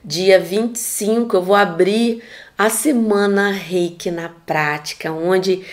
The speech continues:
eu faço um evento totalmente gratuito para você que é reikiano colocar realmente o reiki de verdade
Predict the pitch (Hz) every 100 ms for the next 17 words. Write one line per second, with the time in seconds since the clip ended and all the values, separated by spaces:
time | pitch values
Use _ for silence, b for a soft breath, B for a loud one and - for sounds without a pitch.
0 | B B 175 175 - 170 175 180 - 180
1 | B B B - 185 180 170 170 165 170
2 | - 190 226 226 202 196 196 185 180 -
3 | 151 165 - 285 - B B B B _
4 | - 175 175 170 170 165 165 160 160 156
5 | 160 214 220 - 208 247 339 - 262 226
6 | 220 214 214 - 208 185 180 226 247 196
7 | - B B _ 202 220 233 226 202 196
8 | 202 214 240 247 208 180 175 175 - -
9 | B B - 175 185 185 190 170 208 208
10 | 233 226 165 139 151 156